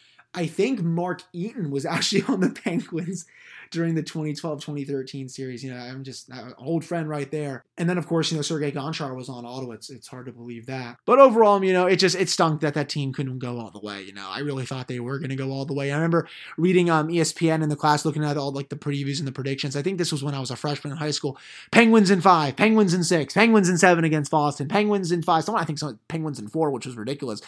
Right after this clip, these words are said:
And then, of course, the opposite happens, and then you get ratioed by everyone with the Bruins sweeping them. So, yeah, I just, you know, I just wanted to watch some old highlights and wanted to talk about it on the podcast because I think that team is,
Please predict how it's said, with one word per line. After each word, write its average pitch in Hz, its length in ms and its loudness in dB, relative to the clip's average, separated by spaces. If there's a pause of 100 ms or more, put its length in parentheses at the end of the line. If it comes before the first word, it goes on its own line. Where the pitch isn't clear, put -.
(320)
And 202 100 6
then, 190 80 8
of 160 60 4
course, 175 160 6
the 175 80 6
opposite 147 300 2
happens, 147 340 -2
and 139 100 -4
then 135 80 -4
you 135 80 -4
get 135 140 -6
ratioed 123 480 -4
by 113 140 -8
everyone 117 440 -8
with 117 140 -12
the 113 60 -12
Bruins 110 360 -8
sweeping 113 320 -10
them. 98 160 -14
So, 117 340 -6 (460)
yeah, 165 260 6
I 147 60 0
just, 170 200 0
you 190 60 -4
know, 180 80 -2
I 170 120 0
just 196 120 0
wanted 208 180 2
to 190 60 2
watch 165 240 4
some 170 140 -4
old 147 180 -2
highlights 143 480 -2
and 135 100 -4
wanted 135 220 -6
to 139 60 -8
talk 135 120 -6
about 135 200 -6
it 131 80 -6
on 127 100 -8
the 120 60 -12
podcast 127 500 -10
because 135 220 -6
I 131 80 -6
think 156 180 -4
that 147 160 -6
team 147 240 -6
is, 135 200 -6